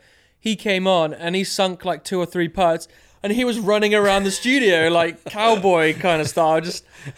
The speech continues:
Speaker 1: I mean, that's what that is all about. Like, you, you enjoy it, you have fun. Now, if they can change it to the hole diameters from a,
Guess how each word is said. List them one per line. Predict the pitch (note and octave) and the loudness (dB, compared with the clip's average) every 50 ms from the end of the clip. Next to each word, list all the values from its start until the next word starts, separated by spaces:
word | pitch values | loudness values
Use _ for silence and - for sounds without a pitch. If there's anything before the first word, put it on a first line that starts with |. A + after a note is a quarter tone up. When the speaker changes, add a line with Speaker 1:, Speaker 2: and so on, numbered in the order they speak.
| - - - | -12 -4 0
Speaker 1:
I | |
mean, | G#3 G#3+ G#3+ | 0 0 2
that's | G#3 A#3+ C4+ C#4+ - | 2 0 -2 -2 -2
what | C#4 B3+ G#3+ F3+ F3 | -2 -4 -4 -2 -2
that | F#3 G3 G#3 G3+ F#3+ - | 0 0 0 0 -2 -4
is | F3 E3 D#3+ | -8 -4 -2
all | F3+ F3 F3 E3 | -2 0 0 0
about. | D#3 E3+ F3 E3+ D#3+ D3+ | 0 0 2 0 2 0
Like, | C#3+ D3 D3 - - | -2 -4 -6 -8 -14
you, | F3 F3 F3+ F3+ F3+ D#3+ - | -8 -6 -4 -4 -4 -6 -8
you | - F3 F3+ F3+ | -8 -4 -2 0
enjoy | F3 F3 D3 - F#3+ G3+ G3+ G#3 G#3 | 0 -2 -2 -2 0 2 2 2 0
it, | G3+ | 0
you | G3 F#3+ E3+ | -2 -4 -4
have | - F#3 F#3 F#3 F3+ | -2 -2 -2 -2 -2
fun. | - - - G3 F#3 F#3 F3+ F3 F3+ E3+ E3+ _ _ _ _ _ _ _ _ _ _ - | -6 -8 -4 -2 -2 -2 -2 -4 -6 -10 -12 _ _ _ _ _ _ _ _ _ _ -10
Now, | E3 F3 E3+ E3+ E3 E3 D3 - | -4 -2 0 0 0 -2 -2 -4
if | F3+ F3+ E3+ - | -8 -8 -6 -2
they | G3+ G3+ G3 F#3+ | 0 0 0 0
can | - G3+ F#3 F3+ F3 E3 D#3 D3 | -2 -4 -4 -4 -4 -6 -8 -10
change | - - - F3+ E3+ F3 E3+ E3+ D3 D#3+ | -12 -8 -4 -4 -2 -2 -2 -4 -4 -2
it | E3 D#3 - - _ _ _ - | -2 -4 -4 -6 _ _ _ -16
to | - - E3 D#3+ D#3 D#3 D#3 | -12 -8 -6 -4 -4 -4 -4
the | C#3+ C#3 D3+ D3+ D3+ D3 | -6 -4 -4 -4 -4 -2
hole | - F#3 F3+ E3+ | 0 -2 -2 0
diameters | D#3+ D#3 D#3 D#3 D#3 D3+ - - D3+ C#3+ - - - - _ _ _ _ _ _ | 0 -2 -2 -2 -4 -6 -8 -8 -8 -8 -8 -10 -12 -14 _ _ _ _ _ _
from | _ - D#3 D3 | _ -4 -2 -2
a, | D3 C#3+ | -2 -6